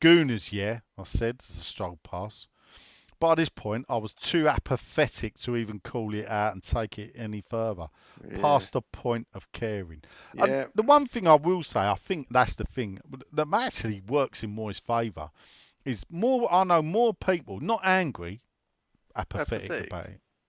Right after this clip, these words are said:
Speaker 2: That's what I am. I mean, I'm angry. But, I mean, the, the, the, what,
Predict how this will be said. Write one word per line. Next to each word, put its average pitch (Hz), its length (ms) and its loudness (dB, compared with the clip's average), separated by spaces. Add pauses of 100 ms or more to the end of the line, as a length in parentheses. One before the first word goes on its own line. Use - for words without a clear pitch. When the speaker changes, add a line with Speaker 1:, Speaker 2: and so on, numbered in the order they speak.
(220)
Speaker 2:
That's - 180 -10
what 147 120 -10
I 147 140 -8
am. 104 180 -14 (640)
I 175 100 6
mean, 180 160 2
I'm 185 100 4
angry. 202 400 0 (460)
But, 202 180 4
I 208 40 4
mean, 202 180 4
the, 196 120 2
the, 190 200 -2 (200)
the, - 120 -8 (1600)
what, 165 400 -4